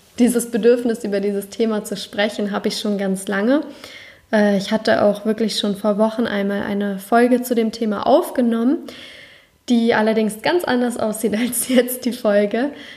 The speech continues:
Ähm, die Audioqualität war aber so furchtbar, dass ich dachte, äh, das kann ich, äh, dir einfach nicht antun.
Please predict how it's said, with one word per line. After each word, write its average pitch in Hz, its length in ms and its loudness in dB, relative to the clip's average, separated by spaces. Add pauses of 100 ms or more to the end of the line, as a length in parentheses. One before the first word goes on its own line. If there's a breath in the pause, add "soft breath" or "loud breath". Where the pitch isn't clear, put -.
(160 loud breath)
Ähm, 214 380 2
die 214 180 -2
Audioqualität 214 920 2
war - 100 -4
aber 196 300 -4
so 285 400 0
furchtbar, 202 760 2
dass 226 260 -2
ich - 160 -8
dachte, 202 560 0
äh, 202 160 0
das 196 200 -4
kann 240 220 2
ich, 240 280 0
äh, 214 240 0
dir 208 220 0
einfach 208 380 0
nicht - 280 -4
antun. 226 600 2